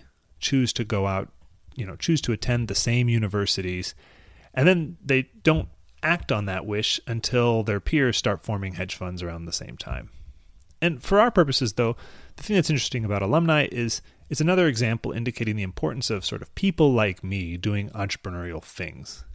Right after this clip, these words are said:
Kaspersky also establishes the effect is a lot stronger for alumni of the same gender and for alumni who went to school around the same time period as you.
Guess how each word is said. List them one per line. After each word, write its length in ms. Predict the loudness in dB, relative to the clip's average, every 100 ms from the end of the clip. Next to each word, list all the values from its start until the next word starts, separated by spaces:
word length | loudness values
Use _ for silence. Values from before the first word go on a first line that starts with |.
| -16 -16 -16 -4
Kaspersky 600 | -2 0 0 2 0 -2 -4
also 280 | -2 2 2
establishes 540 | 2 0 -2 -2 -4
the 140 | -4 -6
effect 420 | -2 -4 -4 -10 -20 -20 -20 -20 -20 -8
is 100 | -2
a 60 | 2
lot 160 | 2
stronger 420 | 2 2 2 0 -2
for 160 | 0
alumni 500 | 0 2 0 2 0 -2 -4
of 180 | -4 -2
the 60 |
same 360 | -4 -4 -4 -2
gender 500 | 0 2 4 2 -2 -12 _ _ _ 0
and 220 | 0 0
for 160 | 2
alumni 400 | 4 4 2 0
who 140 | 0 0
went 260 | 2 0
to 100 | 2
school 500 | 0 2 2 4 4 0
around 280 | -2 -2 -2
the 80 |
same 260 | -4 -4 -6
time 280 | -2 2 2
period 460 | 2 4 4 2 -2
as 180 | -4 -2
you. 220 | -4 -6